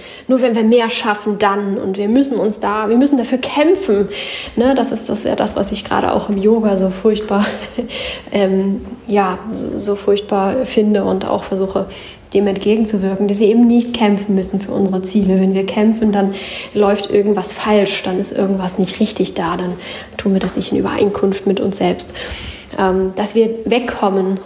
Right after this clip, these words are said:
und bei dem Rätselbeispiel bleibend, nicht davor sitzen, uns den Kopf zermartern, Kopfschmerzen kriegen, uns immer mehr verkrampfen und denken, „Oh, ich muss das wissen, ich muss“,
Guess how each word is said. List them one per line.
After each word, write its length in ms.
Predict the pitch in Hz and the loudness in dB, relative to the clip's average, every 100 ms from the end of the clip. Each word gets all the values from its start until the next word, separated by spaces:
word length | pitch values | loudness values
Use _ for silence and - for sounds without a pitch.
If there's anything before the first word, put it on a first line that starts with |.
| - | -12
und 400 | 294 196 190 185 - - - - - - - | -4 -2 -2 -4 -12 -20 -20 -20 -20 -20 -16
bei 200 | 208 196 | -12 -6
dem 140 | 185 196 | -4 0
Rätselbeispiel 760 | 214 226 226 196 196 202 214 | 2 4 2 4 2 2 0
bleibend, 480 | 202 196 202 185 208 - - - | 0 2 2 0 -2 -6 -12 -2
nicht 200 | 240 240 | 0 2
davor 340 | - - 247 247 | 0 2 2 4
sitzen, 360 | 240 - 240 | 0 -2 -2
uns 180 | 196 208 | 0 -2
den 100 | 220 | -4
Kopf 240 | 220 233 | -2 -4
zermartern, 640 | - 220 214 208 233 226 214 | -4 -2 0 -2 -2 -4 -4
Kopfschmerzen 540 | 220 - 233 208 220 | -6 -2 -2 0 -4
kriegen, 300 | 214 247 233 | -4 0 2
uns 140 | 185 - | 2 0
immer 140 | 294 | 0
mehr 140 | 294 | 0
verkrampfen 600 | - 208 - 277 302 277 | 0 0 0 2 2 2
und 120 | 254 240 | 2 2
denken, 160 | 220 | 0
„Oh, 120 | - 202 | -2 -4
ich 80 | - | -2
muss 140 | 208 | -2
das 160 | 196 202 | -2 0
wissen, 180 | 233 | 2
ich 60 | 208 | 2
muss“, 200 | 202 - | 2 0